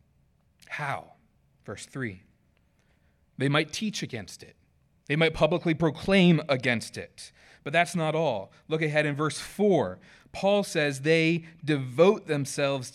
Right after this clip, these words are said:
to myths and endless genealogies which promote speculation rather than the stewardship from God that's by faith. Okay, what's that all about?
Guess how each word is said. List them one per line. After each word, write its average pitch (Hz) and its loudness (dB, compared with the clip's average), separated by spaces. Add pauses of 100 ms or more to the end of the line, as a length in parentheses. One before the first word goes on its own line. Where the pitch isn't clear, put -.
to 127 0
myths 135 -4 (280)
and 139 -2 (100)
endless 196 2
genealogies 147 -2 (200)
which 143 -4
promote 160 0
speculation 180 -4 (280)
rather 190 2
than 175 -2
the 160 -4
stewardship 214 -6
from 156 -6
God 139 0
that's - -10
by 110 -8
faith. - -16 (840)
Okay, - -10 (360)
what's 131 -4
that 113 0
all 92 -10
about? 87 -16